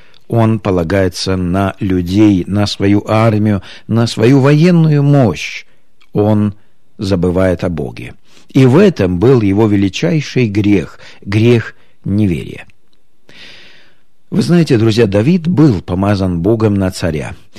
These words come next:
и он должен был идти во имя Божье, доверяясь только ему во всём. И вот пророк Гад, который, э, говорит Давиду, что он будет судим.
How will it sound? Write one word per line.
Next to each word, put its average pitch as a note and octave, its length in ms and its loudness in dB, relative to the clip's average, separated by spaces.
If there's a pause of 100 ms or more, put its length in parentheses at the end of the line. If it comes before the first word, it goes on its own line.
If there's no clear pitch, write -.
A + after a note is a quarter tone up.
(140)
и A#2 140 2
он D#3+ 300 4
должен E3+ 520 2
был D3+ 240 4
идти B2 520 0
во D#2+ 200 -2
имя A2+ 320 2
Божье, F#2+ 540 -2 (180)
доверяясь C3 800 2
только C#3 480 2
ему G2+ 480 0
во F#2 200 -4
всём. A2 360 -2 (720)
И B2+ 140 2
вот G3 240 2
пророк D3+ 520 0
Гад, G#2+ 480 -2 (320)
который, G2+ 560 0 (220)
э, F2 320 -2
говорит G#2+ 540 0
Давиду, G#2 560 0 (160)
что - 280 -4
он A2 140 2
будет G2+ 460 0
судим. C3+ 560 0